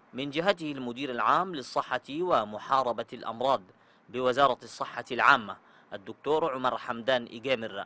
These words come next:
ذكر في حديثه أن هناك نسب مرتفعة من المواطنين في هذه الأقاليم المذكورة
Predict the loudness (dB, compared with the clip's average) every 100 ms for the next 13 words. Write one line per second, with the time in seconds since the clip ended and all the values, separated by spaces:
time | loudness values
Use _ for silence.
0 | _ 0 2 4 2 2 -4 -6 -4 -6
1 | -6 -8 -4 -2 -2 -2 -2 -2 -2 -2
2 | -6 -6 -6 -6 -8 -4 -4 -2 2 2
3 | 2 -2 -4 -4 -2 -2 -2 -6 -8 -8
4 | -10 -14 -14 -10 -4 2 2 0 -8 -6
5 | -2 0 0 -2 -6 -4 -4 -4 -4 -2
6 | 0 0